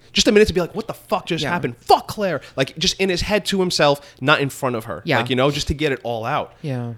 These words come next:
Speaker 1: 'Cause you just, you reserved earth-shattering news or whatever. Um, but I mean, I, I guess I don't wanna say, pro-, <laughs> I guess I'll say props to Claire for handling it. You know, that was a, a, a strong move to,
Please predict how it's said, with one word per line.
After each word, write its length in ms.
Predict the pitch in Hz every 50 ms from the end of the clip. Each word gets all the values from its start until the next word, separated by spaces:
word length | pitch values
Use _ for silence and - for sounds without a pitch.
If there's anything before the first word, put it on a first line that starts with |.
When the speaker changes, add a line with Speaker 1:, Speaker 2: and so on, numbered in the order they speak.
| - _
Speaker 1:
'Cause 120 | - 113 107
you 100 | 127 139
just, 340 | 143 143 - - - 117 117
you 80 | 120
reserved 400 | 113 120 - - 135 113 104 - - _ _ -
earth-shattering 720 | 123 131 131 - - - - 139 120 117 117 107 98 98 107
news 180 | 123 131 127 107
or 60 | 107
whatever. 400 | 95 98 110 113 101 87 - - _ _ - _ _ _ _
Um, 480 | - 110 101 98 95 92 90 90 90 90 - _ _ _ _ _ _ _ _ _ _ _ _ _ _ _ _ _ _ _ _ _ _ _ _ _ _ _ _ _ _ _ _ _ _ _ _ _ -
but 120 | 151 156
I 40 | 156
mean, 200 | 156 160 151 151 -
I, 260 | 139 139 139 131 127
I 40 | 139
guess 260 | 135 147 139 - - - - _ -
I 80 | 123
don't 80 | 127 131
wanna 100 | 127 117
say, 140 | - - -
pro-, 420 | - - - - - - - 156
<laughs> 60 | - 131
I 40 |
guess 180 | 120 120 113 -
I'll 60 | 117 120
say 100 | 120 101
props 360 | - - - 131 107 - -
to 80 | - 101
Claire 320 | - - - 113 107 104
for 260 | - - 110 101 101
handling 500 | 101 - 120 113 113 110 107 104 107 104 104
it. 180 | 98 101 - _ _ _ _ _ _ _ _ _ _ _ _ _ _ _ _ _ _ _ _ _ _ _ _ _ _ _ _ _ _
You 100 | 147 165
know, 140 | 165 147 135
that 120 | - 147 143
was 140 | 147 135
a, 100 | 139 131
a, 320 | 123 - 123 120 117 107 110
a 40 | 107
strong 380 | - - - 135 127 123 117
move 280 | 110 113 110 98 90 -
to, 200 | - 98 92